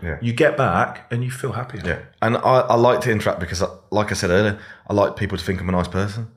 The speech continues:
Speaker 2: Yeah.
Speaker 1: So when I'm around people, I wanna be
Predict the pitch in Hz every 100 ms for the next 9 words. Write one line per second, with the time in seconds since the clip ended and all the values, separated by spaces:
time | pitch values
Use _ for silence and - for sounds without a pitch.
0 | _ 98 92 90 - - 110 104 95 -
1 | 107 113 104 98 95 107 104 82 80 95
2 | 92 85 95 107